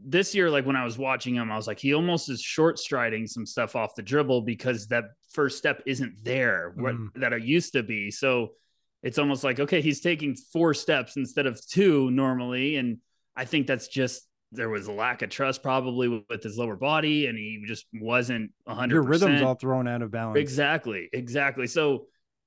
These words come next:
Speaker 1: that's why I'm like, just get Dariq healthy, and
Speaker 2: Mm.
Speaker 1: then you're gonna see something completely different because there was some wiggle. There was some ability to create some separation.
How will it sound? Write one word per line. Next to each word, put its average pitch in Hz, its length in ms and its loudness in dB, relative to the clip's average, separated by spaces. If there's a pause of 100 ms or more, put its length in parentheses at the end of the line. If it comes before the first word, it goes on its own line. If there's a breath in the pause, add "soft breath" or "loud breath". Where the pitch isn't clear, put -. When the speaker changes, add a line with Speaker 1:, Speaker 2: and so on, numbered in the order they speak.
(160)
Speaker 1:
that's 160 260 -2
why 143 200 0
I'm 131 120 2
like, 117 240 0
just - 320 -4
get 151 220 2
Dariq 127 240 0
healthy, 98 540 -6
and 120 220 2
Speaker 2:
Mm. - 20 2
Speaker 1:
then 131 220 4
you're 135 200 4
gonna 135 180 2
see 139 220 -2
something 123 420 -4
completely 123 520 -2
different 127 400 0
because 135 320 -2
there 165 160 4
was 208 260 4
some 147 160 0
wiggle. 117 260 0
There 131 140 0
was 147 240 2
some 143 160 -2
ability 127 440 0
to 113 80 -4
create 123 400 -2
some 110 140 -12
separation. 117 920 -4